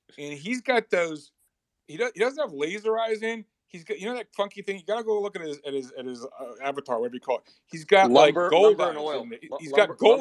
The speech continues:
Speaker 2: lumber.
Speaker 1: eyes in there. So, Tony, go ask Guyad how he did it. And find, ask one of your kids how to do it.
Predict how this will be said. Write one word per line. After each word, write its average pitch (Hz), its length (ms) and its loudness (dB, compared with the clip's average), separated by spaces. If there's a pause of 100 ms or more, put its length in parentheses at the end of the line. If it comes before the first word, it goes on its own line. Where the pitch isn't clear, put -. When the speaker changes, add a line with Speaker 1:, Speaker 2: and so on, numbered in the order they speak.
Speaker 2:
lumber. 208 60 2
Speaker 1:
eyes 143 220 -4
in 123 120 -8
there. 107 140 -16
So, 160 160 -10
Tony, 190 440 -8 (400)
go 247 220 0
ask 233 260 -6
Guyad 175 420 -2
how 160 180 -2
he 151 80 -10
did 147 240 -4
it. 120 140 -10
And 123 140 -20
find, 180 320 -6 (200)
ask 185 220 -8
one 175 80 -12
of 160 60 -14
your 147 80 -12
kids 156 260 -8
how 135 80 -4
to 127 80 -10
do 123 220 -2
it. 117 80 -8